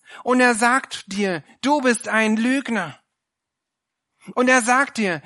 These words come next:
du bist ein Ehebrecher, selbst wenn du schon eine Frau mit Lust angeschaut hast.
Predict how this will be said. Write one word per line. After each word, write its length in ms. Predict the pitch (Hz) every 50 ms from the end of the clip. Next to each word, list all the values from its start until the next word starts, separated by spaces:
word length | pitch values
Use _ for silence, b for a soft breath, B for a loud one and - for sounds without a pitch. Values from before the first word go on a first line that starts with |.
| 220 B
du 140 | - 262 277
bist 200 | 269 262 - -
ein 120 | 262 233 233
Ehebrecher, 760 | 240 254 254 247 226 196 190 180 165 - 165 147 131 - _ _ _ _ _ _ _ _
selbst 380 | - - 240 247 247 226 - -
wenn 120 | 226 226
du 80 | 214 196
schon 200 | - 226 220 214
eine 200 | 208 202 190 -
Frau 340 | - - 214 208 208 208
mit 200 | 196 180 180 -
Lust 260 | 196 196 202 196 - 185
angeschaut 560 | 185 208 220 214 196 - 185 180 165 151 -
hast. 240 | 151 135 - -